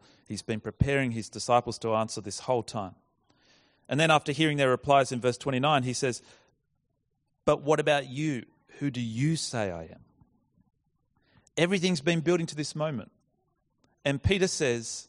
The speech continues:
"You are the Messiah." Now we know way back from the very first verse in Mark that Peter's got this right. Finally, they see it. Finally, their eyes have been opened.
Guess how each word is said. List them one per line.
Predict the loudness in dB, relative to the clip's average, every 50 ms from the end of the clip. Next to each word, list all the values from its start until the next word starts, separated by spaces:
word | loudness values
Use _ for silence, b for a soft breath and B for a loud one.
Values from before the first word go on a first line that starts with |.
| _ _ _ _ _ _ _ _ _ _ _ _ _ _ _ _ _ _ _ _
"You | -2 0 2
are | 2
the | 2 0
Messiah." | -2 -2 -2 0 2 2 2 2 0 -4 -10 _ _ _ _ _ _ _ _ _ _ _ _ _ _ _ _ _ _ _ _ _ _ _ _ _ _ _ _ _ _ _ _ _ _ _ _ _ _ _ _ _ -8
Now | -4
we | 0 2 2 2
know | 2 0 -2 -2 -6 -10 -14 _ _ _ _ _ _ -2
way | 2 4 4 4 4
back | 4 4 4 2 2 -2
from | -6 -8 -8 -6
the | -8
very | -2 2 4 6 6 6 4
first | 2 -2 -2 0 2 2 2 0 -4 -10 -14 -20 _ _
verse | 0 4 4 4 4 2 0 -8 -10 -8
in | -6 -4 -2 0
Mark | 2 4 4 6 4 4 2 -2 -8
that | -10 -10 -10 -10 -10
Peter's | -8 -6 -4 -4 -4 -4 -6
got | -8 -8 -8
this | -8 -10 -10 -10 -10
right. | -4 0 0 0 0 -2 -6 -10 -14 _ _ _ _ _ _ _ _ _ _ _ _ _ _ _ _ _ _ _ _ _ _ _ 2
Finally, | 4 4 6 6 6 4 4 4
they | 4 4 4
see | 2 0 0 0 0
it. | -2 -4 -6 _ b b b b b b b b 0 6
Finally, | 8 8 8 8 6 4 2 0 -2 -2 -4 -6 -2
their | 2 4 4 6 8
eyes | 8 8 8 8 6 2
have | -2 -4 0
been | 0 0 2 4
opened. | 4 4 4 2 -2 -10 -12